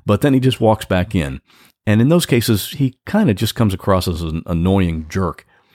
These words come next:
But even so, I found this video to be one where you just sit and watch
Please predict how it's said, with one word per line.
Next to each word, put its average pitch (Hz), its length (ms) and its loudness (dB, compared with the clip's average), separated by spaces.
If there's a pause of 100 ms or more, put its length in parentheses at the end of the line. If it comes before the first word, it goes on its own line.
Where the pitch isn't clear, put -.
(280)
But 120 100 2
even 196 180 4
so, 160 380 2
I 135 120 2
found 160 340 2
this 156 120 2
video 110 580 4
to - 240 -4
be 92 340 2
one 101 440 2
where 92 120 2
you 87 100 0
just 123 240 0
sit - 360 -2
and 85 240 -2
watch 120 480 0